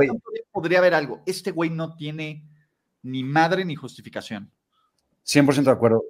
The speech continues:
Speaker 1: A, a eso voy un poco. O sea, Deshaun Watson podría estar enfermo y no, y no digo, güey, hay que ayudar a Deshaun Watson. No, güey, o sea, es un hijo de puta también.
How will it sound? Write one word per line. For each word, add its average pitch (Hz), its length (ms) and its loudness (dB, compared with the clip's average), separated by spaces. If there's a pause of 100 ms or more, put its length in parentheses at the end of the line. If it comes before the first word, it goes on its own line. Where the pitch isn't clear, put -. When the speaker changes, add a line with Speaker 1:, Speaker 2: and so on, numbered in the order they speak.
(140)
Speaker 1:
A, 139 60 -4
a 151 340 4
eso 170 160 4
voy 147 140 10
un 131 100 4
poco. 117 180 -2
O - 20 0
sea, 147 120 4
Deshaun 151 260 6
Watson 185 200 2
podría 135 180 2
estar 139 200 4
enfermo 139 460 8
y 151 60 8
no, 170 100 4
y 175 60 0
no 160 120 4
digo, 151 180 2
güey, 147 140 6
hay 156 80 4
que 170 80 0
ayudar 131 240 4
a - 40 4
Deshaun 110 240 -2
Watson. 110 220 -2
No, 107 80 2
güey, 107 160 0
o - 20 -2
sea, 110 120 0
es 110 100 -2
un 120 80 4
hijo 113 160 2
de - 80 -4
puta 120 260 0
también. 117 400 2